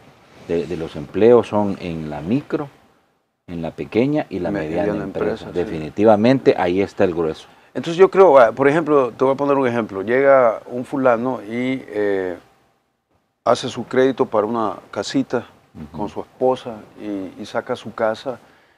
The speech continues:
Speaker 2: Eh, le generan y le dan en la proyección de la mensualidad que va a pagar y, eh, se ajustan y empiezan a, a, a pagar la,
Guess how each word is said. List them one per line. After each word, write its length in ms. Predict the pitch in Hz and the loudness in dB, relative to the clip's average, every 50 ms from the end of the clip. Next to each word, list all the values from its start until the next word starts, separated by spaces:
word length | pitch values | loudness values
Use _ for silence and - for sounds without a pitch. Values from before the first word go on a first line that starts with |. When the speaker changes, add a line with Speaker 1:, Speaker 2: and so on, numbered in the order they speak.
| _ _ _ - | _ _ _ -6
Speaker 2:
Eh, 280 | 101 104 101 101 - - | -2 -2 0 -2 -2 -2
le 160 | 127 127 127 | 0 0 0
generan 640 | 110 117 120 117 120 127 135 139 139 135 127 107 - - - | 2 2 0 2 4 4 6 6 4 4 2 -2 -4 -10 -8
y 140 | 117 117 113 | -8 -6 -2
le 100 | 113 110 | 2 4
dan 240 | 110 113 117 120 | 6 6 4 4
en 80 | 123 123 | 4 6
la 80 | 123 117 | 6 6
proyección 500 | - - 110 110 104 92 - - 127 117 | 6 2 -2 -2 -2 -2 -4 -6 -2 -2
de 80 | 127 | 0
la 120 | 123 120 110 | 0 0 0
mensualidad 600 | 107 101 95 - - 104 87 92 95 101 104 101 | -2 -4 -6 -4 -4 -4 -2 0 0 0 0 0
que 80 | - | 0
va 120 | 110 104 104 | -2 -2 -2
a 20 | |
pagar 440 | - - 110 113 107 92 85 95 - - _ _ _ _ _ _ _ _ _ _ _ _ _ _ _ _ _ _ _ _ | -2 -2 -2 -2 0 -2 -2 -4 -8 -12 _ _ _ _ _ _ _ _ _ _ _ _ _ _ _ _ _ _ _ _
y, 320 | 135 139 151 170 175 - - _ _ _ _ _ _ _ _ _ _ - | 0 2 2 2 0 -6 -10 _ _ _ _ _ _ _ _ _ _ -4
eh, 240 | 120 113 113 110 104 | -2 -2 -2 -4 -2
se 140 | - 147 127 | 0 0 0
ajustan 640 | - - 180 196 151 - - - 160 156 151 131 - | 0 0 -4 -4 -4 -6 -4 -4 -2 -2 -2 -4 -4
y 120 | 139 143 | -4 -4
empiezan 440 | 139 120 - 147 143 135 - 156 143 | -4 -2 -2 -2 -2 -2 -4 -4 -2
a, 140 | 135 120 117 - _ _ _ - | -2 -2 -2 -6 _ _ _ -12
a, 400 | 107 101 95 - - - - 104 | -10 -10 -10 -10 -12 -12 -8 -8
a 40 | 107 | -8
pagar 340 | - - 110 110 120 127 123 | -4 -2 0 2 2 2 4
la, 260 | 135 135 117 98 - | 4 4 4 4 0